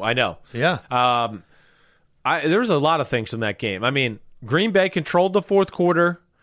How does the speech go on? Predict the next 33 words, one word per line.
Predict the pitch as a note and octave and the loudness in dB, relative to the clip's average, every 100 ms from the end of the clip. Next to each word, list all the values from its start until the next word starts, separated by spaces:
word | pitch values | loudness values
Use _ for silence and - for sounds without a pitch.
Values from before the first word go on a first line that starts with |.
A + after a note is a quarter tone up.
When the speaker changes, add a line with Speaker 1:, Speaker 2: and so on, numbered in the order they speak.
| _ _ | _ _
Speaker 1:
had | - E3+ F#3 | -2 -2 0
the | D#3 | 0
ball | C#3+ F3 F3 | 4 4 4
almost | D#3+ F3 F3 - | 2 2 0 -2
the | C3+ | 0
whole | B2+ F3 | 2 0
fourth | E3+ D3 C3+ | 0 -4 -2
quarter | - C#3 D#3+ | 0 2 2
because | D#3 D3 | 0 -2
Minnesota's | C3 D#3+ D#3 E3+ D3 | 0 -2 0 2 0
drives | A2 C3+ D#3 F3 A#2+ | 0 2 2 2 -2
were | B2+ | -4
so | - D#3 | 0 -2
quick. | B2+ - G#3 D3+ | -2 0 2 2
It | |
was | A#2+ | -4
a | G#2+ | -6
two-play, | G#2 D3+ D3+ - D3+ | -4 -2 -2 0 0
seventy-five | B2+ - C#3+ C#3 C3 C#3 D#3 F3+ | 0 -2 -2 0 -2 0 2 2
Speaker 2:
Yes, | |
Speaker 1:
yard | E3+ E3 | 2 2
Speaker 2:
yes, | E3+ | 2
Speaker 1:
drive, | D#3+ D#3+ E3 F3 | 2 2 2 0
Speaker 2:
yes. | A2+ | 2
Speaker 1:
right? | C#3+ D#3+ F3+ - - - | 2 2 -2 -12 -20 -4
It | C#3+ | 0
was, | C#3+ B2+ | 0 0
uh, | C3+ B2 A2+ G2 _ - _ | 0 2 0 -6 _ -20 _
there | C#3+ | 0
was | C#3+ A#2+ | 0 0
then | D3 D3 D3 | 0 -2 -4
the | C3 | -4
last | B2+ C3+ E3+ E3+ | 0 2 0 -2